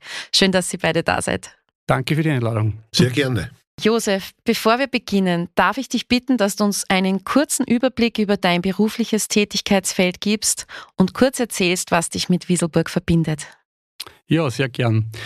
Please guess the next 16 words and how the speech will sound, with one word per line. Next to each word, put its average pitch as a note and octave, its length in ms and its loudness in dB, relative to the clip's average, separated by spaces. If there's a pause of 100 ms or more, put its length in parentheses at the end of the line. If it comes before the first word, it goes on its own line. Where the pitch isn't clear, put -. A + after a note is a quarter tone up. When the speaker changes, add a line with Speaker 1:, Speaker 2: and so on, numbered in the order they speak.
(640)
Speaker 2:
Ich F3 180 2
bin D#3+ 160 2
seit C#3+ 260 0
fünfzehn E3 600 0
Jahren C3+ 280 2
wissenschaftlicher C#3+ 540 0
Mitarbeiter D#3 560 0
am D#3 160 0
Campus C#3 400 0
in C#3 140 2
Wieselburg D#3+ 600 -2
und D3+ 160 2
eigentlich B2+ 300 0
immer C3+ 220 4
im C3 100 0
Bereich A#2 640 -2